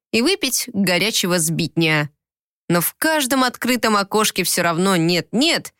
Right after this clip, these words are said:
да и мелькнёт чья-нибудь заинтересованная рожа. Вот полусонные и разморённые девицы бредут к дому Ингвара в сопровождении толпы ахающих баб. Герда и здесь не расстаётся с трофейной головой.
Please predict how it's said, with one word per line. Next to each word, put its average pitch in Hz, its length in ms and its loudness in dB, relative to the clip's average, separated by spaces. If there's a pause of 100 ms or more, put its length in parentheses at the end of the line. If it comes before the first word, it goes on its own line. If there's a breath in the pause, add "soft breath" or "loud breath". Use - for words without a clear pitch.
(240)
да 349 120 2
и 359 160 2
мелькнёт 208 640 0
чья-нибудь 180 520 0
заинтересованная 170 960 0
рожа. 170 580 0 (720)
Вот 262 280 2
полусонные 190 960 2
и 175 40 0
разморённые 170 760 2
девицы 170 680 0
бредут 180 420 0
к 233 100 0
дому 170 380 2
Ингвара 196 580 2
в - 80 -6
сопровождении 180 880 0
толпы 180 640 -2 (120)
ахающих 180 800 0
баб. 151 360 -2 (600)
Герда 208 400 0
и 247 80 0
здесь 339 380 -2
не 190 100 2
расстаётся 170 600 0
с - 80 -2
трофейной 175 540 0
головой. 175 680 2